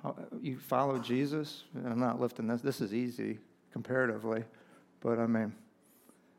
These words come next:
I'm not from around here, right? I'm from, Craig says I'm from somewhere else,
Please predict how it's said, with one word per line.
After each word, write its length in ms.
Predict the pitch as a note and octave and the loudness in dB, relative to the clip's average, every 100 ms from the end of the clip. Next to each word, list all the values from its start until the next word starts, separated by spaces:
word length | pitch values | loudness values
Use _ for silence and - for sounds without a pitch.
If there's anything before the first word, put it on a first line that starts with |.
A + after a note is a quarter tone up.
| - | 0
I'm 100 | C3+ | 6
not 260 | C#3+ B2+ - | 6 6 4
from 200 | B2 A2 | 4 6
around 300 | A2 A2+ G#2 | 6 6 4
here, 260 | G#2+ A2+ - - - _ _ _ - | 2 2 -2 -20 -20 _ _ _ -2
right? 260 | A#2 B2+ E3+ - - - - - - - - - - | 2 2 0 -8 -20 -20 -20 -20 -20 -20 -20 -10 0
I'm 100 | B2+ | 2
from, 240 | C3 B2+ - - - | 2 0 -4 -14 -4
Craig 260 | - C3+ C3 | 6 6 6
says 240 | C3 A#2 | 4 6
I'm 160 | A#2 A#2+ | 4 4
from 220 | B2 G2+ | 0 0
somewhere 380 | - C3+ A#2+ A#2 B2 | 0 4 6 6 6
else, 360 | C3+ A#2+ - | 6 4 -6